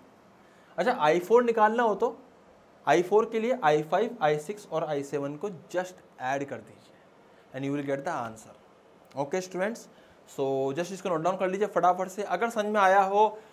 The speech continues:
तो एक बार like ज़रूर दबा दीजिए यार, मैं चाहता हूँ कि आप इस वाले वीडियो पे एकदम बढ़िया से अच्छे से like हम लेके चलें, कम से कम दस हज़ार हमें like मिले इस वीडियो के ऊपर,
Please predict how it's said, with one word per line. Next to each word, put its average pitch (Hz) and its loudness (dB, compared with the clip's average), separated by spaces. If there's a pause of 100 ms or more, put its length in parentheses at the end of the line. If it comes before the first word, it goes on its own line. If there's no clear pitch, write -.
(180)
तो 214 -2
एक 196 4
बार 226 6
like 190 6
ज़रूर 202 4
दबा 180 6
दीजिए 185 0
यार, 190 6
मैं 196 -4
चाहता 160 0
हूँ 190 -2
कि 196 -4
आप 190 4
इस 185 -8
वाले 185 6
वीडियो 165 -2
पे 175 0
एकदम 175 -2
बढ़िया 202 0
से 202 -6
अच्छे 190 -8
से 185 -8
like 165 -4
हम 170 -8
लेके 156 -2
चलें, 165 -6
कम 165 -6
से 160 -8
कम 165 -8
दस 151 -4
हज़ार 165 2
हमें 165 -2
like 151 -2
मिले 156 -4
इस 156 -10
वीडियो 147 -6
के 156 -8
ऊपर, 147 -6